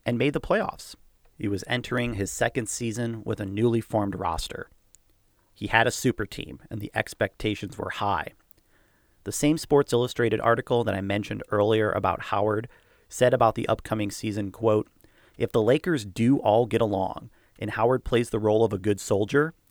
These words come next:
they're gonna be a very, very difficult team to beat. This collection of all-stars is unlikely to last very long. This is as win now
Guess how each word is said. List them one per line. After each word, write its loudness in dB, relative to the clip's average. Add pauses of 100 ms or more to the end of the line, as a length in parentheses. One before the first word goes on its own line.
they're 2
gonna 2
be -2
a 0
very, 2
very 0 (100)
difficult -6
team -4
to -8
beat. -12 (720)
This 0
collection 0
of -2
all-stars 2
is -2
unlikely 0
to 0
last -4
very -2
long. -10 (460)
This 2
is 2
as 4
win -2
now 0